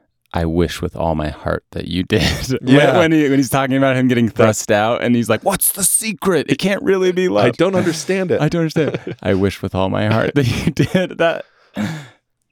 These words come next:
Speaker 1: Bra-, bravo, Lewis.
Speaker 2: Yeah.
Speaker 1: <laughs>
Speaker 2: So th-, that contradiction is kind of what Screwtape's going to, and maybe he's in the process, he has to also fool Wormwood into thinking that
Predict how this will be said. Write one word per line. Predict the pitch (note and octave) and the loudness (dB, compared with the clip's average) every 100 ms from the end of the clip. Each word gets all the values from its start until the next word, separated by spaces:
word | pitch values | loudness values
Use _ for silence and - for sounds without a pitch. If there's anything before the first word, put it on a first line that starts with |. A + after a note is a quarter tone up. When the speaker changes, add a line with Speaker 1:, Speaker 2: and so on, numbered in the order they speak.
| - | -6
Speaker 1:
Bra-, | E2+ - | -6 -6
bravo, | G#2 G#2 F#2+ F2+ D#2+ | 0 2 2 0 -2
Lewis. | E2 F2 F2+ - - - | -4 -8 -10 -20 -20 -4
Speaker 2:
Yeah. | F2 D#2+ - | -2 -2 -2
Speaker 1:
<laughs> | A#2 D#2 - - - C#3+ - _ _ _ _ _ _ _ | -2 -2 -6 -8 -4 -4 -4 _ _ _ _ _ _ _
Speaker 2:
So | - D3 C3 B2 A#2 - _ _ _ _ _ _ _ | -2 2 4 2 0 -6 _ _ _ _ _ _ _
th-, | A#2+ B2 _ _ - | -20 -20 _ _ -20
that | A#2 C#3 D#3 - | -2 0 0 -4
contradiction | - C#3 B2 - G2+ F#2 - - A#1 - _ _ _ | -10 -6 -6 -6 -8 -8 -10 -16 -16 -20 _ _ _
is | F2+ E2 | -8 -8
kind | - F#2 F2+ | -8 -6 -6
of | E2 | -6
what | E2+ D#2 | -8 -8
Screwtape's | - F2+ D#2+ E2+ D#2+ - _ - | -10 -10 -8 -8 -8 -12 _ -8
going | G#2 G2 F2+ | -4 -2 -4
to, | E2+ F2+ E2 F#2+ | -8 -6 -6 -6
and | F#2+ | -6
maybe | G2+ G#2 | -4 -6
he's | - F#2 | -8 -6
in | F#2 | -6
the | F#2 | -4
process, | F#2 F2+ F#2 | -4 -4 -6
he | - - | -4 -2
has | A2+ | 0
to | - | 0
also | F#2+ - F2+ | -2 -2 -6
fool | E2+ F#2 E2+ E2 | -6 -4 -4 -4
Wormwood | F#2 A2+ F2+ D2 | -4 -4 -6 -8
into | D#2 D#2+ | -10 -12
thinking | - F2 D#2 D#2+ | -12 -12 -8 -8
that | D2+ | -8